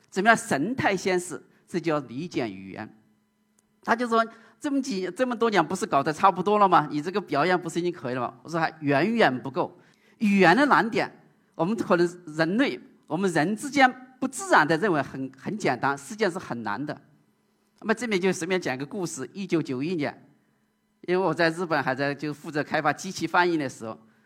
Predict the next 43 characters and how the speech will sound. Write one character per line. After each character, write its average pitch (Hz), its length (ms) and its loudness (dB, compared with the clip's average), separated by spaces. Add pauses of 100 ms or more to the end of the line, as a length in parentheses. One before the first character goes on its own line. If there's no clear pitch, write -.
(120)
那 247 140 0
个 226 80 -2
时 180 100 -4
候 165 60 0
日 156 120 -6
本 156 160 -2
经 156 200 -6
济 160 100 -4
比 139 100 -8
较 123 120 -2
好， 107 340 -8 (260)
我 139 120 -6
们 165 100 -4
国 180 100 0
家 185 120 2
那 233 120 2
个 170 80 -4
时 160 80 -4
候 135 60 0
不 - 140 -8
像 143 120 -4
现 160 160 -2
在 143 60 -4
这 143 60 -4
么 160 100 0
富。 170 320 -10 (800)
呃， - 140 -12
日 185 200 -8
本 208 140 0
就 190 140 2
有 175 120 4
个 156 80 0
项 196 300 2
目 147 160 -4
叫 135 160 -2
做 135 100 -10
多 220 300 2
语 196 120 0
言 113 180 -2
机 170 120 -10
器 151 140 -8
翻 151 240 2
译， 135 140 -4